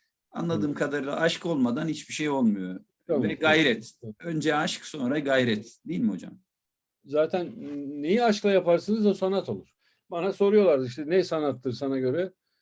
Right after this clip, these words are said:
Speaker 2: Ya aşkla yapılan her şey sanattır. Bir sandalyeyi bile aşkla yapıyorsan o sandalye sanat eseridir artık. Yani, e, çünkü gören herkeste sahip olma duygusu uyandırır o. Yani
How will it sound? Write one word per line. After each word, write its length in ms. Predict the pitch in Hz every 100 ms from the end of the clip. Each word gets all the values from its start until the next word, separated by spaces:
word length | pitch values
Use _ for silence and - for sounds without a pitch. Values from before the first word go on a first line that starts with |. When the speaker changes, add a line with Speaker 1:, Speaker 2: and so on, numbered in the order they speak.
| _ _
Speaker 2:
Ya 140 | 143 135
aşkla 320 | 190 196 185
yapılan 320 | 170 170 175
her 140 | 202 202
şey 180 | 190
sanattır. 520 | 180 180 175 - 127 147
Bir 60 |
sandalyeyi 580 | 151 175 180 185 202 196
bile 120 | 165
aşkla 280 | 170 170 175
yapıyorsan 460 | 165 190 180 160 170
o 60 |
sandalye 480 | 143 175 165 170 180
sanat 300 | 175 175 151
eseridir 340 | 127 120 107
artık. 260 | 107 104 -
Yani, 300 | 131 131 123 127 _ _ _ _ 127
e, 360 | 120 120 120
çünkü 420 | - 175 208 190 - _ _ _
gören 300 | 139 170 196
herkeste 520 | 226 208 190 180 226
sahip 300 | 208 185 196
olma 280 | 202 202 196
duygusu 340 | 196 185 180
uyandırır 480 | 208 156 123 110 95
o. 120 | 90
Yani 360 | 107 117 117